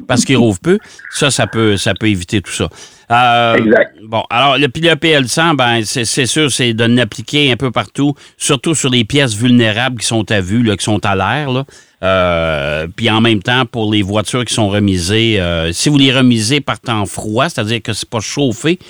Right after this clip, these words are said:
Speaker 1: ou c'est remisé, c'est encore mieux, là.
Speaker 2: Oui, mais le produit va faire,
Speaker 1: Ouais.
Speaker 2: va, va être efficace à peu importe la température. Parce qu'il faut pas oublier que le produit ProLab,
Speaker 1: Oui.
Speaker 2: le P S cent, est un lubrifiant en premier lieu,
Speaker 1: Ouais.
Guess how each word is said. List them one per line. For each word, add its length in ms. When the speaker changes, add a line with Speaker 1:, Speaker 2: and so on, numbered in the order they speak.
Speaker 1:
ou 80
c'est 240
remisé, 460
c'est 200
encore 320
mieux, 220
là. 100
Speaker 2:
Oui, 380
mais 140
le 360
produit 460
va 180
faire, 440
Speaker 1:
Ouais. 240
Speaker 2:
va, 120
va 60
être 100
efficace 480
à 80
peu 140
importe 240
la 60
température. 720
Parce 160
qu'il 120
faut 100
pas 100
oublier 240
que 80
le 80
produit 560
ProLab, 580
Speaker 1:
Oui. 80
Speaker 2:
le 40
P 160
S 180
cent, 100
est 320
un 100
lubrifiant 480
en 40
premier 340
lieu, 240
Speaker 1:
Ouais. 180